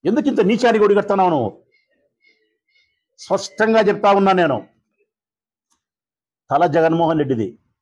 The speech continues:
తల జగన్మోహన్ రెడ్డిది, కత్తి షర్మిలమ్మ, చెయ్యి చంద్రబాబు నాయుడు, చెయ్యి చంద్రబాబు నాయుడు, చంద్రబాబు నాయుడు చేతిలో ఉండే కత్తి షర్మిలమ్మ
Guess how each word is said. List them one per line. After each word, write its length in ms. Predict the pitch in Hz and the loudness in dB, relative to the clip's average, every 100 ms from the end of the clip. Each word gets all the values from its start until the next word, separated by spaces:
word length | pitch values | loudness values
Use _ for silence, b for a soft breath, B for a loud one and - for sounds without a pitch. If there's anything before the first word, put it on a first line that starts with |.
| _ _ _ _ _ _ | _ _ _ _ _ _
తల 120 | 147 190 | 0 0
జగన్మోహన్ 540 | 190 196 202 202 202 | 2 0 2 2 2
రెడ్డిది, 280 | 190 175 156 117 - _ _ _ _ _ - | 2 2 0 -2 -10 _ _ _ _ _ -6
కత్తి 240 | 160 - | -6 -2
షర్మిలమ్మ, 500 | 208 202 202 202 190 165 113 - _ _ _ _ - | -2 0 2 2 4 2 0 -6 _ _ _ _ -4
చెయ్యి 220 | 185 220 | -2 0
చంద్రబాబు 480 | 214 190 185 180 160 | 0 0 2 2 2
నాయుడు, 280 | 147 120 90 - _ _ _ _ _ _ _ _ _ _ _ _ _ _ _ _ | 0 -2 -6 -16 _ _ _ _ _ _ _ _ _ _ _ _ _ _ _ _
చెయ్యి 200 | 165 196 | -4 -2
చంద్రబాబు 520 | 233 220 208 208 214 208 | 0 0 0 2 2 4
నాయుడు, 320 | 196 175 131 95 - _ _ _ _ _ _ _ _ _ _ _ _ | 2 2 -2 -6 -14 _ _ _ _ _ _ _ _ _ _ _ _
చంద్రబాబు 440 | 151 180 202 208 208 | -4 0 2 4 4
నాయుడు 220 | 202 196 | 2 2
చేతిలో 260 | 202 190 202 | 0 0 0
ఉండే 160 | 196 185 | 0 0
కత్తి 360 | 208 226 262 208 233 - - | 0 0 2 2 0 -6 -4
షర్మిలమ్మ 460 | 214 214 208 185 | -2 2 2 2